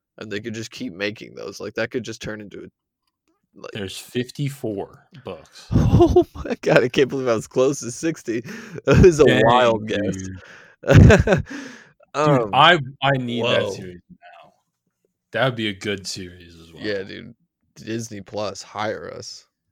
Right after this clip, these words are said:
Speaker 1: We're just ideas guys. We will never back any of this up with, like, more than just
Speaker 2: I
Speaker 1: baseline
Speaker 2: will.
Speaker 1: ideas like this, but <laughs> I'll try.
Speaker 2: I'll do it.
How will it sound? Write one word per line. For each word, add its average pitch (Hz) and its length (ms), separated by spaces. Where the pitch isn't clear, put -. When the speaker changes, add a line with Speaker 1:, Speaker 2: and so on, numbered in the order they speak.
Speaker 1:
We're 113 180
just 113 160
ideas 117 480
guys. 101 380
We 104 180
will 101 160
never 101 300
back 98 420
any 120 220
of 107 100
this 104 220
up 90 240
with, 101 360
like, - 180
more 107 160
than 98 120
just 104 140
Speaker 2:
I 104 40
Speaker 1:
baseline 123 460
Speaker 2:
will. 123 220
Speaker 1:
ideas 95 240
like 92 180
this, 92 160
but 95 160
<laughs> - 300
I'll 127 100
try. 110 400
Speaker 2:
I'll 135 220
do 110 320
it. 160 140